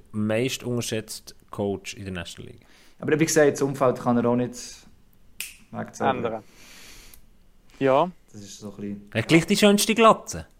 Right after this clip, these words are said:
Speaker 3: Also da eben, das ist, also das ist ja klar, seit zwei Jahren ist, ähm, in Lausanne ist gewisses Geld vorhanden,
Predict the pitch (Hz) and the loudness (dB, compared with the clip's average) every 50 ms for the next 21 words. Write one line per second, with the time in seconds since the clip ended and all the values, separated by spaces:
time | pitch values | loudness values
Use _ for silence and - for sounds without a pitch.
0 | - _ _ - - _ - - - - - - - - - 147 143 190 120 - | -20 _ _ -20 -20 _ -20 -20 -20 -20 -20 -20 -10 -4 -2 -2 -2 -2 -2 0
1 | 160 165 185 185 208 170 123 - 139 135 120 143 143 127 - - 139 120 - 120 | 2 2 4 4 4 2 2 0 -2 -6 -4 -4 -8 -6 -6 -6 -8 -8 -6 -8
2 | 120 123 - 135 127 - - - 143 156 170 170 160 - 160 143 - - 147 143 | -8 -6 -4 -4 -4 -4 -4 0 2 4 4 2 2 0 -6 -10 -8 -4 0 2
3 | 143 147 151 151 147 147 147 147 131 143 139 123 - 131 131 127 127 127 127 123 | 2 2 2 2 2 2 2 0 0 -2 -4 -6 -4 -4 -4 -4 -4 -6 -10 -14
4 | 123 - - - - - - - 139 135 123 131 131 135 - 147 127 127 120 120 | -16 -18 -20 -20 -20 -20 -20 -16 -14 -6 -4 -4 -2 -2 -4 -6 -6 -8 -10 -14
5 | - - - - - - 127 123 123 - - - - - - 135 131 135 139 - | -16 -18 -20 -20 -18 -12 -8 -8 -8 -8 -10 -14 -20 -8 -2 0 2 2 0 0
6 | - - 165 147 156 170 175 165 165 160 160 156 143 143 | -4 -4 -2 0 0 0 0 0 0 0 0 0 -2 -6